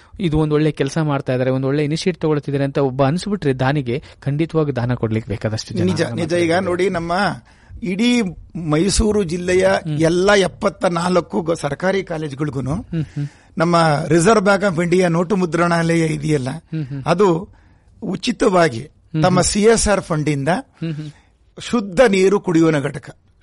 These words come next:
Speaker 2: ಶುದ್ಧ ನೀರಿನ ಕುಡಿಯುವ ಘಟಕನ
Speaker 1: ಹಾ.
Speaker 2: ಪ್ರತಿಯೊಂದು ಕಾಲೇಜುಗಳಿಗೂನು ಅಗತ್ಯಕ್ಕೆ, ಇದು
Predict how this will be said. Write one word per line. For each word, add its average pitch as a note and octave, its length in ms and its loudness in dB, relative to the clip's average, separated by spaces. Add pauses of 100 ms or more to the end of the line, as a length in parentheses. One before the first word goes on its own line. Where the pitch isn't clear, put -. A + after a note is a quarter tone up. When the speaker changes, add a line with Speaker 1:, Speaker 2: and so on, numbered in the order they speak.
(120)
Speaker 2:
ಶುದ್ಧ F3 200 0
ನೀರಿನ F#3+ 400 4
ಕುಡಿಯುವ E3 340 2
ಘಟಕನ D3+ 360 -2
Speaker 1:
ಹಾ. - 440 -6
Speaker 2:
ಪ್ರತಿಯೊಂದು A3 580 0
ಕಾಲೇಜುಗಳಿಗೂನು F3 760 0 (540)
ಅಗತ್ಯಕ್ಕೆ, F#3+ 560 0
ಇದು E3+ 880 -2